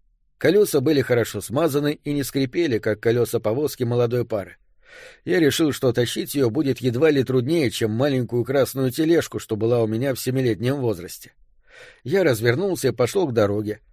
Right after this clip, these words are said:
по пути пригибаясь под бельевыми веревками. Радар шагала рядом со мной. Когда я достиг так называемой городской дороги, в поле зрения не было никаких желтых кирпичей, так что соответствующее название исключалось.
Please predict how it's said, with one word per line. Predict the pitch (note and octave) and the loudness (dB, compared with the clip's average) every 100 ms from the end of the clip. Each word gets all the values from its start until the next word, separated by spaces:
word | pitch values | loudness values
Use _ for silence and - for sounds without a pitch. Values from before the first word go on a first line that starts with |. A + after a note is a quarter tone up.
| _ - | _ -6
по | A2 | -4
пути | A#2+ C3 | -2 -2
пригибаясь | A#2+ A#2 G#2+ C#3+ C#3+ - | -2 0 0 2 0 0
под | A#2+ | -4
бельевыми | G#2+ A#2+ A#2 A#2+ A#2+ B2 | -2 0 2 2 0 0
веревками. | B2+ B2 - - A2+ _ _ _ _ - | 0 -2 -2 -10 -20 _ _ _ _ -2
Радар | A2 B2+ F3 D3 | 2 6 6 6
шагала | A#2+ A2 D3 C3 | 2 2 2 4
рядом | A2+ A#2 A2+ A2 | 2 0 -2 -6
со | A2 | -8
мной. | G2+ E2+ - _ _ _ _ _ | -8 -10 -18 _ _ _ _ _
Когда | - A2 A2+ | -2 0 4
я | A#2+ | 4
достиг | A#2 A2+ - C3 - _ _ _ | 4 0 -2 -6 -8 _ _ _
так | B2+ B2+ | -4 0
называемой | C3+ B2 C3 C3+ B2 B2+ | 0 2 4 6 6 2
городской | A#2 B2+ A2+ - B2 | 4 2 2 0 2
дороги, | B2 D#3 D3 A#2+ - _ _ _ | 4 4 2 0 -4 _ _ _
в | - | -4
поле | D3 B2+ | 0 2
зрения | B2+ D#3 B2 B2+ | 2 2 2 0
не | C#3+ C#3+ | 0 0
было | A#2 A#2 | 0 0
никаких | A#2+ B2 A#2+ C#3 A#2 | 0 -2 -4 -4 0
желтых | C#3 B2 B2 | 0 0 -2
кирпичей, | C3+ B2 D3+ C#3+ A#2 - _ _ - | -4 -4 -4 -2 -2 -4 _ _ -8
так | A2+ | -6
что | - B2+ | -2 -2
соответствующее | A2 A#2+ C3+ C3 - B2 A#2 - B2 | 0 -2 0 -4 -2 -4 -2 0 0
название | B2 A2+ D#3+ D3+ C#3 - _ - | 0 0 0 0 -4 -6 _ -6
исключалось. | A#2 - C#3 C3 A2 F2 - | -4 -2 -2 -2 -4 -8 -12